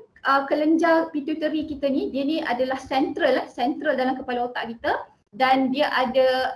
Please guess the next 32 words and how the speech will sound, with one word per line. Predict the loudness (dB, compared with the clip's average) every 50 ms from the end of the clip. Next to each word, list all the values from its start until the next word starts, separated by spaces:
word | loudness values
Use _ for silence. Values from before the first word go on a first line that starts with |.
| -2
uh, | 0 2 2 2 2
depan | 2 0 -2 2 0 2 2 2 2 2
dan | 2 2 2
belakang. | 0 0 -2 -4 -4 -6 -6 -14 _ _ _ _ _ _ _ -14
Okey, | -10 -2 -2 0 0
yang, | 0 -2 -4 -4
eh, | -4 -4 -4 -2 0
yang | 0 0 0
depan | 0 0 0 0 0
kita | 0 -2 -2
panggil | 0 0 0 0 0
anterior, | 0 0 -2 0 0 0 0 2 2 2 2 2 -2 -6 -12 _ -6 -4
yang | -2 0 0
belakang | 0 0 0 -2 -4 -2
ni | -4 -4 -6 -6
posterior. | -6 -6 -6 -4 -6 -4 -2 -2 -2 -4 -4 -8 -16 -10
Okey, | -8 -8 -8
depan | -8 -4 0 0 0
dan | 2 2 0
belakang | 0 0 0 0 -2 -2 0
lah | -2 -2 -2
yang | -2
paling | -4 -6 -6 -8 -8
senang. | -10 -14 -18 -18 -18 -20 _ _ _ _ -20 _ _ _ _ _ _ _ _ _ -2
Kelenjar | 0 2 2 2 2 2 2
pituitary | 2 0 0 0 -2 -2 -2 -2 0 2
bahagian | 2 2 2 0 0 -2
depan | -2 0 0 0 0 0 -2
akan | -2 -2 0 0 0 0
merembeskan | 0 0 0 0 0 2 2 2 2 0 0 0 0 2
hormon | 2 0 2 2 2 2 0 0 -4 -4
prolaktin. | 0 2 6 8 10 10 10 10 10 8 6 6 4 2 2 4 4 4 4 4 0 -6 -14 _ _ _ 0 2 2 0 -4 -12